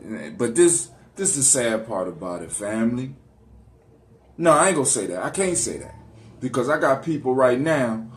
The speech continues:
who's calling and ringing my phone off trying to get the, um, getting, get Ambrosia. So I'm getting support in town as well as out town. People that want this crafted, this crafted,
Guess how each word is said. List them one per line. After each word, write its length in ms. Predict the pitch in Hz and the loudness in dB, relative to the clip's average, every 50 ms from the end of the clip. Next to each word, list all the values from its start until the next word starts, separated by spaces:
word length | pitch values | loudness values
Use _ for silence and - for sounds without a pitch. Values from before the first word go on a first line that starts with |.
| - - - | -20 -14 -8
who's 160 | 131 127 120 | -4 -4 -4
calling 460 | - - 165 160 143 139 139 139 127 127 | -4 0 2 4 4 4 4 2 0 -2
and 120 | 120 120 | -2 -2
ringing 220 | 135 139 135 127 | -2 -2 -2 -2
my 160 | 127 135 139 135 | -2 -2 -4 -6
phone 340 | 135 - 117 113 110 107 | -4 -4 -2 -2 -2 -2
off 260 | 107 104 104 110 110 - | -4 -6 -6 -6 -6 -6
trying 200 | 131 113 113 107 | -4 -4 -4 -4
to 60 | 107 | -2
get 280 | 107 117 113 113 - | 0 -2 -2 -2 -2
the, 220 | - 117 110 - - | -4 -4 -4 -4 -4
um, 380 | 110 113 110 110 104 - - 92 | -4 -2 -2 -4 -6 -8 -16 -10
getting, 400 | 90 123 127 120 117 120 113 113 | -4 -2 -2 0 0 -4 -6 -6
get 220 | - 127 117 110 - | -2 0 0 0 0
Ambrosia. 640 | 107 113 117 117 113 123 113 101 92 82 80 78 | 0 0 0 0 2 0 0 0 -2 -6 -10 -10
So 340 | 78 - - 110 95 92 - - - - - | -6 -4 -4 -4 -4 -6 -10 -18 -20 -14 -8
I'm 160 | - 120 123 | -8 -8 0
getting 200 | 127 165 160 156 | 2 2 2 2
support 580 | - - 175 226 - 160 156 147 139 123 - - - _ _ _ _ _ _ _ _ _ | 0 -2 -4 -4 -2 -2 0 2 0 -2 -2 -10 -20 _ _ _ _ _ _ _ _ _
in 260 | - 185 208 214 214 214 | -4 -2 -2 -2 -2 -2
town 600 | - - 196 190 190 185 180 180 180 180 175 180 - _ _ _ _ _ | -2 0 2 2 4 4 2 2 2 -2 -4 -8 -16 _ _ _ _ _
as 160 | - 123 127 | -6 -4 0
well 180 | 139 143 143 | 2 2 2
as 120 | 139 135 139 | 2 2 0
out 220 | 135 127 120 117 | 0 0 0 0
town. 340 | - 127 104 95 87 80 - - | -4 -6 -6 -8 -10 -12 -16 -12
People 300 | - 175 170 - 160 160 | -10 -10 -10 -8 -6 -4
that 140 | 151 143 127 | -2 -2 -2
want 360 | 135 131 127 123 120 - - _ _ _ _ - - _ _ _ _ _ _ _ _ _ _ _ _ _ _ _ _ _ _ _ _ _ _ _ _ _ _ _ | -2 -2 -2 -2 -4 -6 -12 _ _ _ _ -20 -20 _ _ _ _ _ _ _ _ _ _ _ _ _ _ _ _ _ _ _ _ _ _ _ _ _ _ _
this 340 | _ 104 101 98 - - - - | _ -10 -6 -6 -6 -8 -10 -12
crafted, 800 | _ - - - - 170 165 165 151 135 120 - - - - - - _ _ _ _ _ _ _ _ _ _ _ _ _ _ _ _ _ _ _ _ | _ -16 -16 -10 -4 0 0 2 2 0 -4 -6 -12 -20 -20 -20 -20 _ _ _ _ _ _ _ _ _ _ _ _ _ _ _ _ _ _ _ _
this 180 | - - - | -4 -4 -4
crafted, 680 | - - - 165 170 170 147 131 120 - - - - | -4 -6 -12 -10 -8 -6 -6 -6 -8 -10 -18 -20 -20